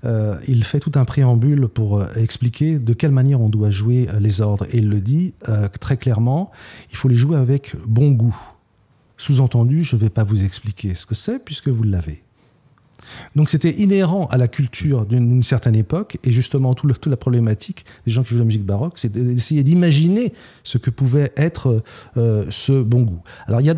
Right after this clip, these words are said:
il y a un autre sujet aussi qui est tout à fait, euh, étonnant et qui est correspondant entre les cuisines et les, et, et, et les orchestres, ou du moins le travail des musiciens,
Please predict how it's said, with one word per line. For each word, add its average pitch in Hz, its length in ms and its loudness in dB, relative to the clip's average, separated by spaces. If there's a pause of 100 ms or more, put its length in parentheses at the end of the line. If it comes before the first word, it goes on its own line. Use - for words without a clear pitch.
il - 60 -8
y 131 40 0
a - 20 4
un 160 80 4
autre 247 200 -2
sujet 139 340 0
aussi 107 320 0
qui - 120 0
est 104 40 0
tout 135 160 -6
à 131 100 4
fait, 127 340 0
euh, 107 180 0
étonnant 139 360 2
et 127 60 0
qui - 80 0
est 101 40 0
correspondant 139 640 0
entre 107 200 -2
les 104 80 2
cuisines 127 460 0 (240)
et 117 80 2
les, 113 80 2
et, 117 180 -2
et, 107 640 -2
et 107 40 0
les 101 220 0
orchestres, 202 540 -2
ou 104 100 0
du 101 120 -4
moins 120 120 2
le 113 60 0
travail 117 260 0
des 110 120 2
musiciens, 104 500 -2